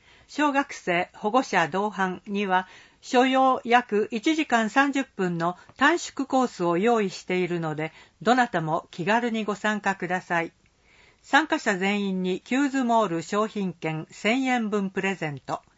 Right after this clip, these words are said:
三月二十七日日曜日十時から十六時三十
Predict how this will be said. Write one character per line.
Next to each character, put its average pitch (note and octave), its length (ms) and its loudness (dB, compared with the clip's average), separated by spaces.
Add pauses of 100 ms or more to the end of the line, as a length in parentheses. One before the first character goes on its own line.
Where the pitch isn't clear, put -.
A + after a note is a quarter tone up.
(500)
三 D4+ 220 4
月 G#3+ 240 0
二 A3+ 180 0
十 G#3 200 0
七 F3 260 0
日 G3+ 320 -4
日 F#3 340 -4
曜 G#3 220 0
日 D#3+ 220 -2
十 A#3 240 -2
時 G#3 120 -4
か D#3+ 140 -6
ら E3 220 0
十 A#3 240 0
六 A#3+ 240 -4
時 D#3 120 -4
三 F3 280 -4
十 E3+ 100 -6